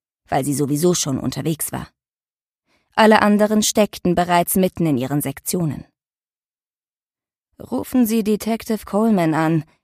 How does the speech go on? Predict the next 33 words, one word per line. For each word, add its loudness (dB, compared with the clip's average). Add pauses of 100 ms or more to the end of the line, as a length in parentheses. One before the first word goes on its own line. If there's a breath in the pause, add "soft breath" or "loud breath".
(140)
und 2
melden 4
Sie 2
sich 0
bei 4
mir, 4
sobald 0
Sie -2
Genaueres 2
wissen.“ -2 (1400)
Die 2
Leitung 2
klickte. -8 (720)
Mehr 4
hatte -2
Palmer 0
ihr -2
nicht -2
zu -4
sagen. -6 (1400)
Er 6
war 6
der 4
Typ, 0
der 4
kurze, 0
präzise 0
Anweisungen 2
gab -2
und 0
ihre 0
Umsetzung 0
erwartete. -6